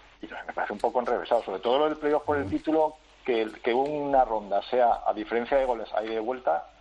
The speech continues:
y la siguiente sea a, por partido, no sé. Ha-, habrá que estudiárselo bien, porque me parece un poco raro.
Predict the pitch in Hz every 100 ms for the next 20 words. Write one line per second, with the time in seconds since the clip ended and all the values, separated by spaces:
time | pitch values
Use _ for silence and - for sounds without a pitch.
0 | - - _ _ 107 104 - 95 110 120
1 | 131 135 110 98 87 85 - _ _ _
2 | _ _ - 90 90 78 76 78 98 85
3 | - 151 - 101 95 165 - - - 95
4 | - - 92 - 95 110 120 131 113 107
5 | 95 110 147 101 85 95 117 123 127 107
6 | 101 - -